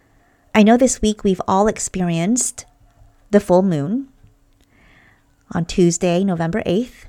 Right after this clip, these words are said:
It was actually a lunar eclipse, and a lot of people were talking about how, you know, coincidentally, it was the same day as our elections here in the U S.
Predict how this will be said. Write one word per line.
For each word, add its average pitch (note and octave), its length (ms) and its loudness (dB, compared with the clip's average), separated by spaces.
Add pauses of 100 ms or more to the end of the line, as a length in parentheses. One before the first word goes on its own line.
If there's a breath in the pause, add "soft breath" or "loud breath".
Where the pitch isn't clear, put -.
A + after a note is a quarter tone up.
(1160)
It - 60 2
was A3+ 140 4
actually C#4+ 260 0
a A3+ 80 6
lunar C4 540 6
eclipse, - 1040 -2 (240)
and G3+ 140 8
a G#3+ 40 10
lot B3+ 200 6
of C4 80 -2
people A3+ 280 2
were G3 120 4
talking G#3 400 -4
about F3 220 0
how, D#3 680 -2
you D#3 120 -10
know, D#3 300 -12 (120)
coincidentally, F#3+ 920 2
it - 80 -4
was C#3+ 320 -8 (640 soft breath)
the E3 80 -8
same G3 760 0
day F3 680 -2
as D#3+ 840 -4 (760 soft breath)
our F3 100 0
elections E3+ 760 -2
here F3+ 480 -4
in E3 560 -4
the F3 80 -6
U E3+ 220 0
S. - 580 -4